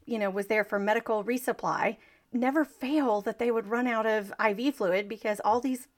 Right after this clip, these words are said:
Marines were getting so dehydrated. They're out in this horrible, dry, hot, hot. And when I tell you hot, I tell you that they measured the sand one day, and it was a hundred and forty-two degrees in the sand.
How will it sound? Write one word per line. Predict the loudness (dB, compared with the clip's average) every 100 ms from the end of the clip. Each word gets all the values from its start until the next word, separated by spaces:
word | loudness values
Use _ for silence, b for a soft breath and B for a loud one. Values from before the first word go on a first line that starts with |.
| _ -20 -10
Marines | -4 -2 0 0
were | 0
getting | 4 6 8 6
so | 6 4 6 2 B B _
dehydrated. | 2 4 0 2 2 2 0 -2
They're | -2 0
out | 0 0
in |
this | 0 0 -6 b b b b -20
horrible, | -8 2 4 6 4
dry, | 2 -4 -2 2 2 2 2 -2 -10
hot, | -14 -6 0 0 0 -16 _
hot. | -16 -10 -10 -10 -8
And |
when | -2 0
I |
tell | 0 0
you | -2 -2
hot, | -4 -2 0 0 -4 -14 -18 b b b b b -4
I | -4
tell | -4 -4
you | -2 -4
that | -4 -4
they | -4
measured | -2 -2 -2 -2
the | -2
sand | -2 -4 -4 -4
one | -4 -4
day, | -4 -2 0 0
and | -2
it | -6
was | -4
a | -4
hundred | -2 -4
and | -4 -4
forty-two | -4 -4 -8
degrees | -8 -6 -6 -6 -6
in |
the | -6
sand. | -4 -4 -4 -10